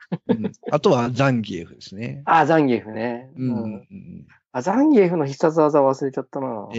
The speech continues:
Speaker 1: ーとね、スクリューパイルドライバーとダブルラリアットですね。
Speaker 2: あー、そうなんだ。
Speaker 1: うんうん。で、まあ、技がね、やっぱりこう、
Speaker 2: ええ。
Speaker 1: 格闘ゲームとなると、出る出ないっていうのがあるじゃないですか。
Speaker 2: うん、そうですよね。
Speaker 1: まあ、よく言う波動拳コマンドとか、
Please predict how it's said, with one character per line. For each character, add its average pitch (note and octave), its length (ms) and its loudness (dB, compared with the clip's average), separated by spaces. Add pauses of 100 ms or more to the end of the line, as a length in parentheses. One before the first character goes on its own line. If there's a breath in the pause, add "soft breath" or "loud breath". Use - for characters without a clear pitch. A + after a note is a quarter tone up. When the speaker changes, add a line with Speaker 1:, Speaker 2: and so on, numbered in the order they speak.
Speaker 1:
ー G#2 60 -4
と G#2+ 100 -10
ね、 G#2+ 140 -6
ス - 100 -10
ク C3 100 0
リ C3+ 100 6
ュ D3 40 4
ー C#3+ 60 2
パ D#3 140 0
イ D#3 60 4
ル D3+ 120 2
ド C3+ 100 4
ラ B2+ 120 6
イ A#2+ 40 2
バ G2+ 280 -4
ー - 40 -20
と A2+ 460 2
ダ B2 120 2
ブ B2 120 0
ル A#2+ 100 2
ラ A2 100 0
リ G#2+ 140 -4
ア G#2 40 -8
ッ - 60 -10
ト - 100 -16
で - 60 -12
す - 140 -16
ね。 - 260 -18
Speaker 2:
あ A#2+ 380 2
ー、 A#2 60 -6
そ A#2+ 140 -10
う G#2+ 40 -10
な G2+ 80 -12
ん G2+ 80 -18
だ。 G#2+ 260 -20 (320)
Speaker 1:
う A2+ 40 -8
ん - 20 -2
う A2 40 0
ん。 G#2 340 -6 (680 loud breath)
で、 C#3+ 120 0
ま F3 120 4
あ、 A2 100 2
技 C#3+ 420 0
が E2 100 -8
ね、 E2 220 -12 (100)
や A2+ 120 -4
っ - 20 -6
ぱ B2 80 -2
り A2 100 -2
こ A2 60 -2
う、 - 20 0
Speaker 2:
え G#2 100 0
え。 - 20 -2 (120)
Speaker 1:
格 - 200 -6
闘 F3 140 2
ゲ E3 120 4
ー B2 40 2
ム G#2+ 60 -4
と G#2 120 -10
な G#2 60 -8
る G2+ 100 -12
と、 G2 260 -10 (100)
出 C3 180 4
る C3 120 6
出 D#3+ 140 4
な C3 100 2
い A2 60 -2
っ - 20 -8
て - 120 -6
い A2 40 -2
う - 20 -4
の G#2 40 -8
が G#2 60 -6
あ - 20 -8
る A2+ 80 0
じ A2 80 2
ゃ - 20 2
な G2 60 -2
い F#2 40 -6
で F#2 40 -10
す - 80 -16
か。 - 140 -16 (420)
Speaker 2:
う A#2 80 -2
ん、 A2 280 -2
そ - 240 -4
う - 120 4
で - 20 -2
す - 80 -8
よ G2 80 -10
ね。 F#2+ 40 -12
Speaker 1:
ま G2 80 -6
あ、 - 40 4
よ C3+ 80 6
く A#2 120 -10
言 A2 100 -4
う - 20 0
波 B2+ 220 0
動 B2+ 240 4
拳 A#2+ 320 2
コ B2+ 160 0
マ A#2 160 0
ン G2+ 100 -8
ド G#2 120 -12
と G#2 100 -10
か、 G2 360 -4